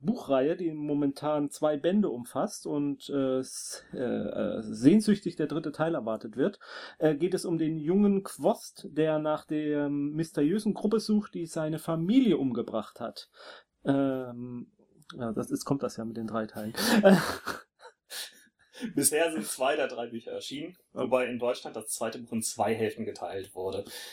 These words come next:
Speaker 2: Deswegen nicht verwirrt sein, das machen wir gerne in Deutschland. Der Abschluss der Reihe wird zweitausendvierzehn erwartet.
Speaker 1: Mhm.
Speaker 2: Eine Option bedeutet allerdings noch lange nicht,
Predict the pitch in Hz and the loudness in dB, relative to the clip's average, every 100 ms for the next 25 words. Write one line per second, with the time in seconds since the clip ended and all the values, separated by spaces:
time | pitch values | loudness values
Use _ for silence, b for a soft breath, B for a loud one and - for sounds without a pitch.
0 | B _ 101 - 85 82 - - - - | B _ -4 -4 -4 -8 -10 -10 -8 -4
1 | 95 101 98 92 90 - 95 87 90 82 | 2 2 2 -2 -4 -4 -4 -4 -8 -4
2 | 82 82 80 - - - - _ _ _ | -4 -4 -10 -10 -10 -14 -20 _ _ _
3 | _ B B B B B _ - 120 - | _ B B B B B _ 6 8 8
4 | - 147 - 98 95 107 110 101 - 85 | 0 -6 -8 -8 -4 -4 -4 -10 -8 -8
5 | 98 107 - 143 143 120 120 120 120 113 | -8 -6 -2 -2 -2 -4 0 0 0 -6
6 | - B B B B _ 131 135 202 - | -8 B B B B _ 2 4 4 -2
7 | B B - 110 - - - 139 175 185 | B B 2 4 4 2 0 0 -2 -4
8 | 135 135 135 - - 113 117 120 117 110 | -4 -4 -6 -8 -4 -2 -4 -6 -4 -2
9 | 135 175 147 - | 0 0 -4 -8